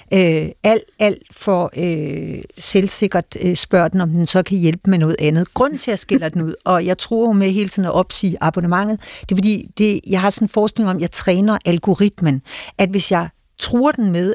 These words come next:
at hvis du bliver ved, for eksempel ikke kan forskel på, øh, assistant og, øh, øh,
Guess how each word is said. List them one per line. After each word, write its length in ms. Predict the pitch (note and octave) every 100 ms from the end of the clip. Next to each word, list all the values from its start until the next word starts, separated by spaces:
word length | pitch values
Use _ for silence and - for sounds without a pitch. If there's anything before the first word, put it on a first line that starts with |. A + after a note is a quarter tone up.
| -
at 240 | F#3 - - _
hvis 240 | F#3 G3 -
du 120 | C#4
bliver 240 | B3 A3
ved, 240 | F#3+ F#3 G3+
for 100 | -
eksempel 380 | F#3 A#3 G#3 G3
ikke 180 | F#3 G#3
kan 260 | - F#3+
forskel 460 | - F#3 G3+ - F3+
på, 360 | - F3+ E3 -
øh, 600 | F3 E3+ D#3 D3+ D3+ D#3 - - -
assistant 640 | F#3 - A3 - G3 E3 -
og, 320 | E3 E3+ F#3 - E3+
øh, 340 | E3 D#3 D3+ E3+ - _ _ _ _ _ _ E3+
øh, 300 | E3 D#3